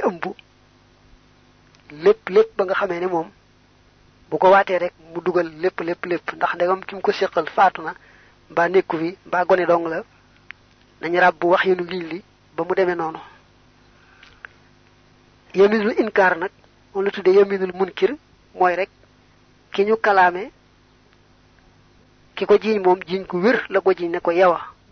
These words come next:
Waaye nag, ki jàng ba ak see foofu, mu xam ne li des ci kaset bi amul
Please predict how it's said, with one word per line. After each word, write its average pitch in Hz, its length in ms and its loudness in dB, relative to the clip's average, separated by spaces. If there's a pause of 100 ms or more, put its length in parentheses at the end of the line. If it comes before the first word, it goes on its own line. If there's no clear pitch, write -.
Waaye 175 240 -10
nag, 208 120 -14 (1700)
ki 180 220 -8
jàng 185 200 2 (100)
ba 240 120 4
ak 190 100 -2
see 180 220 2
foofu, 160 460 0
mu 180 120 -4
xam 180 240 0
ne 170 160 -6
li 175 100 -2
des 196 240 0
ci - 80 -6
kaset 175 340 -4
bi 180 120 -6 (1120)
amul 185 260 -2